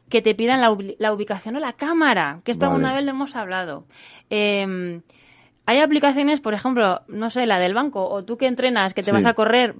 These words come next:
Speaker 1: no tiene por qué pedirte la cámara.
Speaker 2: No, a mí no me la pide.
Speaker 1: Mm, vale, pero a mí, por ejemplo, sí que me ha
Speaker 2: Sí.
Speaker 1: salido alguna aplicación rara que, ¿por qué me pide que active la cámara? Si
Speaker 2: Que
Speaker 1: no
Speaker 2: de, de,
Speaker 1: necesito
Speaker 2: de,
Speaker 1: la
Speaker 2: de,
Speaker 1: cámara.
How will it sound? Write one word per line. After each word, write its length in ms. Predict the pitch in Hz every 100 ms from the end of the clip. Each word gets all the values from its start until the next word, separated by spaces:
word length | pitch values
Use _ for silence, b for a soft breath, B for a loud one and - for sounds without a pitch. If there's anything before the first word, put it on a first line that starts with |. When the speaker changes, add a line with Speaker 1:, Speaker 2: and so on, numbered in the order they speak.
| -
Speaker 1:
no 440 | 190 202 202 220
tiene 180 | 302 302
por 140 | 196
qué 100 | 185
pedirte 360 | 175 165 165 165
la 120 | 135
cámara. 400 | 240 285 208 139
Speaker 2:
No, 300 | 101 87 78
a 40 |
mí 100 | 78
no 80 | 82
me 40 | 82
la 120 | 76
pide. 260 | 95 85 - -
Speaker 1:
Mm, 540 | 202 190 - 107 180
vale, 240 | 208 175 -
pero 160 | 185
a 60 | 180
mí, 120 | 214 240
por 120 | 254
ejemplo, 240 | 247 254
sí 100 | 277
que 140 | 240 226
me 80 |
ha 40 | 220
Speaker 2:
Sí. 100 | 226
Speaker 1:
salido 200 | 214 220
alguna 280 | 220 220 220
aplicación 500 | 208 202 196 226 202
rara 280 | 214 240
que, 200 | 254 175
¿por 180 | - -
qué 100 | 165
me 140 | 175 190
pide 460 | 185 170 165 160
que 80 | 160
active 300 | 160 160 165
la 100 | 147
cámara? 400 | 185 262 190 151
Si 140 | - 120
Speaker 2:
Que 40 |
Speaker 1:
no 60 | 107
Speaker 2:
de, 220 | 123 117
de, 60 | 120
Speaker 1:
necesito 280 | 113 110
Speaker 2:
de, 60 | 110
Speaker 1:
la 80 | -
Speaker 2:
de, 60 | 110
Speaker 1:
cámara. 380 | 110 110 110